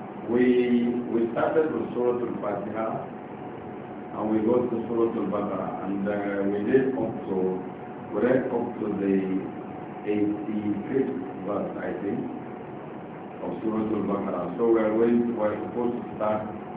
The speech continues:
from the eighty-sixth verse of Surah Al-Baqarah.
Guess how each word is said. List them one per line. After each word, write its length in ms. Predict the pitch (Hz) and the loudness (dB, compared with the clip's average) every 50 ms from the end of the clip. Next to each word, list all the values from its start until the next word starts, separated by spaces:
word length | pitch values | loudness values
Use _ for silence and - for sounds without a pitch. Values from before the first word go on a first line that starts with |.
| - - - - - | -10 -10 -10 -8 -8
from 240 | 107 98 98 98 95 | -4 -2 -2 0 0
the 80 | 95 95 | -2 -2
eighty-sixth 960 | 95 101 101 101 - - - - - - 123 123 131 127 - - - - 98 | -2 -2 -2 -2 -2 -4 -4 -4 -4 -2 0 0 0 0 0 -2 -4 -4 -2
verse 320 | 98 104 104 104 104 104 107 104 - - 98 | 0 0 2 2 0 0 -2 -4 -6 -6 -6
of 80 | 95 92 - - - - 113 | -4 -4 -6 -8 -6 -6 -4
Surah 240 | 101 101 98 98 | -2 -2 0 0
Al-Baqarah. 640 | 101 101 95 87 - - - - - 135 - - - | -2 -2 -2 -2 -2 -4 -4 -4 -6 -6 -6 -6 -8